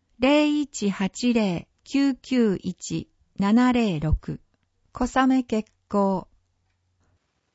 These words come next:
ボランティアスタッフ募集。当日、出発前の会場整理や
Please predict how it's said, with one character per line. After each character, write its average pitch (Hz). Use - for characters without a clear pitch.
ボ 220
ラ 302
ン 311
テ 294
ィ 294
ア 294
ス -
タ 285
ッ 285
フ 180
募 165
集。 185
当 277
日、 254
出 262
発 302
前 302
の 190
会 254
場 269
整 247
理 180
や 160